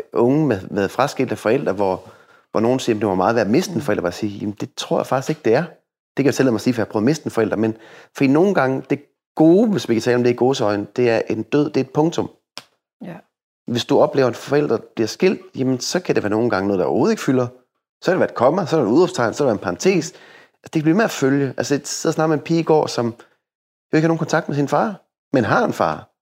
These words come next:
Speaker 2: Ja.
Speaker 1: Altså, h-, h-, hvor meget forstyrrer det ikke i ens baggrund?
Speaker 2: Mm, det er jo et tab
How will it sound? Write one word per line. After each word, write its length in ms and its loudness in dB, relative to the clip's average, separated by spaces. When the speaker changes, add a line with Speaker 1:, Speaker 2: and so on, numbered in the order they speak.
Speaker 2:
Ja. 160 -14
Speaker 1:
Altså, 180 -2
h-, 100 -8
h-, 320 -8
hvor 100 0
meget 380 2
forstyrrer 320 0
det 120 2
ikke 280 -2
i 220 4
ens 360 -2
baggrund? 420 0
Speaker 2:
Mm, 280 -8
det 60 0
er 40 2
jo 80 0
et 80 -10
tab 440 -6